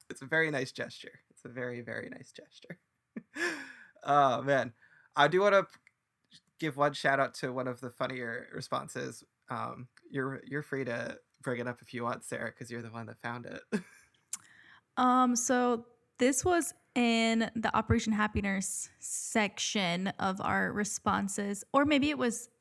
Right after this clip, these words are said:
Speaker 2: on the Self-Care Unit pod page. But this one really took us for a ride. It, it, it really took us back to the undergrad, the college days.
Speaker 1: Yep.
Speaker 2: So someone said,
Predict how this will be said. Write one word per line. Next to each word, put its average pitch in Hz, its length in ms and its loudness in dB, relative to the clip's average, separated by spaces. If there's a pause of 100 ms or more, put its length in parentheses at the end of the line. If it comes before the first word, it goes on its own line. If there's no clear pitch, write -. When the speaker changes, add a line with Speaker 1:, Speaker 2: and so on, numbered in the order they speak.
Speaker 2:
on 220 120 2
the 202 80 -2
Self-Care 196 400 -2
Unit 190 280 -4
pod 175 200 -2
page. - 380 -6 (880)
But 220 180 0
this 349 200 0
one 247 120 2
really 214 260 2
took 214 260 -4
us 196 360 -2 (520)
for 254 300 4
a 208 40 4
ride. 180 400 4
It, 190 220 -2
it, - 220 -2
it 208 120 -2
really 285 240 0
took 262 260 0
us 214 220 -2 (160)
back 180 440 2
to 185 500 -4 (140)
the - 120 -8
undergrad, 208 720 2
the - 60 -10
college 196 560 -4
days. 190 680 -2 (320)
Speaker 1:
Yep. 123 180 -2
Speaker 2:
So - 60 -4
someone 240 320 2
said, 202 440 0